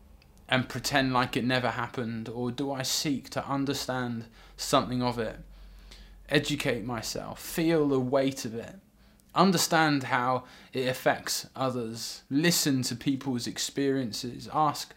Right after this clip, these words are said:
questions, consider my own perspectives and blind spots, talk about it, and help to bring change?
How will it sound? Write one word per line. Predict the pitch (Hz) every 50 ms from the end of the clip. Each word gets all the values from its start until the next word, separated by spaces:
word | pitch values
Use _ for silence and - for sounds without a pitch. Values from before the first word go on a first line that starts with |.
| - - - - - - - - -
questions, | - - - 160 160 - - - 151 139 123 120 120 -
consider | - - 147 143 135 - - 175 151 156 156
my | 151 147 147 147
own | 147 151 147 143 143 139 - - - - - - - - - - - - _ -
perspectives | 147 - - - - - 147 - - - - 147 139 131 131 127 127
and | 131 123 120
blind | 120 143 135 139 143 143 143 139
spots, | - - - 127 120 107 - - - - - - - - - _ _ _ _ _ _ _ _ _ -
talk | - - - 170 165 156 -
about | 165 123 127 123 123 123 123 -
it, | 127 110 - - - _ _ _ _ _ _ _ _ _ _ _ -
and | 127 127 113
help | 120 143 139 127 - -
to | - - - -
bring | - 131 120 120 120 120
change? | 120 - - 123 135 127 123 120 120 117 - -